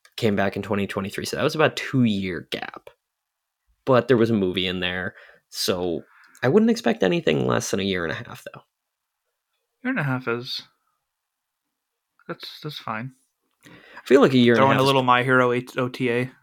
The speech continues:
Speaker 2: in the middle.
Speaker 1: I was just about to say, I feel like unless you were, like, My Hero Academia and, like, Demon Slayer, year and a half is small. Like, <sighs> I, I think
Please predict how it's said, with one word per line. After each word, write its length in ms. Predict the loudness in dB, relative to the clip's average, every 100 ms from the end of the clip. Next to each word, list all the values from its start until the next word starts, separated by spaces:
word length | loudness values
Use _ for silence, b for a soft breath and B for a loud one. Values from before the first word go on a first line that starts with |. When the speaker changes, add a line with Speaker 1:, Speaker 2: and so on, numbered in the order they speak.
| -16 -6
Speaker 2:
in 80 |
the 80 | -4
middle. 220 | -2 2
Speaker 1:
I 40 | 4
was 140 | 4
just 220 | 4 2
about 180 | 4 2
to 60 | 4
say, 200 | 0 2
I 40 |
feel 200 | 2 2
like 380 | 4 2 0 -6 -2
unless 420 | 0 0 0 0
you 80 | 2
were, 120 | 2
like, 180 | 0 -2
My 200 | -2 0
Hero 240 | 0 0
Academia 680 | -2 -4 -4 -4 -4 -6 -4
and, 580 | -2 -2 -4 -12 -14 -16 -18 _ _ _ _ _ _ _ _ _ _ _ -16
like, 300 | -4 -2 -2
Demon 300 | 0 0 0
Slayer, 500 | 0 4 4 4 2
year 260 | 0 -2 0
and 80 | 0
a 40 |
half 240 | -2 -4 -6
is 100 | -6
small. 640 | -4 -4 -8 -12 -18 -20 B B B B -14
Like, 240 | -14 -16 _
<sighs> 160 | _ -10 B B B -20 _ _
I, 120 | -2 0
I 120 | 0
think 320 | 2 0 -2